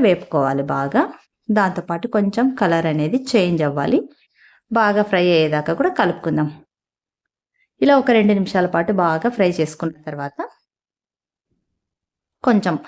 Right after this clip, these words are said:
కలర్ అయితే చేంజ్ అవుతాయి కదా, అప్పుడు ఇందులోకి నాలుగు లేదా ఐదు పచ్చిమిరపకాయలని చీలికలుగా కట్ చేసుకొని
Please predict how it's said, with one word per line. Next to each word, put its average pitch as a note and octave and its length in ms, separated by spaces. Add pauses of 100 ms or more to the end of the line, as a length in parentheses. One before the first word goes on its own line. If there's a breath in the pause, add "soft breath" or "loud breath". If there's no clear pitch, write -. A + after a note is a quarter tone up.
(380 loud breath)
కలర్ G#3 260
అయితే E3 240
చేంజ్ F3+ 280
అవుతాయి C#3+ 280
కదా, B3 200
అప్పుడు F#3+ 200
ఇందులోకి D#3+ 400
నాలుగు F3 320
లేదా E3 140 (100)
ఐదు G#3 180
పచ్చిమిరపకాయలని E3 720 (100)
చీలికలుగా F3+ 560
కట్ - 160
చేసుకొని B3+ 320